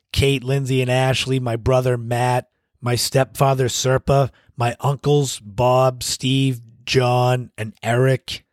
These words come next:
my aunts, Kelly, Susan, Emma, Amy, my absolute favorite people on this planet, my six nieces and nephews, Kaylee, Emma, Liam, Landon, Lucas, and Sylvie,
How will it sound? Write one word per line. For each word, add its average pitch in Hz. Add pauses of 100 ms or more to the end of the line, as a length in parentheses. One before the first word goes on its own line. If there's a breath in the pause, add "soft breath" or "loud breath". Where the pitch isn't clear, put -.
(340)
my 120
aunts, 127
Kelly, 135 (140)
Susan, 135 (260)
Emma, 131 (180)
Amy, 135 (220)
my 117
absolute 127
favorite 131
people 131
on 127
this 117
planet, 123
my 117
six -
nieces 131
and 117
nephews, 135 (460 soft breath)
Kaylee, 135
Emma, 127 (320)
Liam, 135 (220)
Landon, 139 (160)
Lucas, 135
and 117
Sylvie, 131